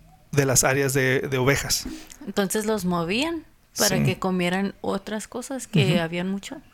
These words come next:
Speaker 1: Ah, algo así. Todos los dingos fueron considerados un peligro potencial y fueron cazados.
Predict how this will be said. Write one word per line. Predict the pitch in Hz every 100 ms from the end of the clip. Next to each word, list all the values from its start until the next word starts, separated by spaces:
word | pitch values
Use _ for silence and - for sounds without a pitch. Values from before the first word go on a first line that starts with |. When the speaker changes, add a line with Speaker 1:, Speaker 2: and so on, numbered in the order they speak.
| 339
Speaker 1:
Ah, | 208 -
algo | 143 147
así. | - - - _ _ - - - - - - -
Todos | 175 180
los | 170
dingos | 170 165 190
fueron | - 156 156 165
considerados | 160 160 143 143 139
un | 156
peligro | 165 156 156 160
potencial | 175 160 139 151 151
y | 156
fueron | - 135
cazados. | - - 131 -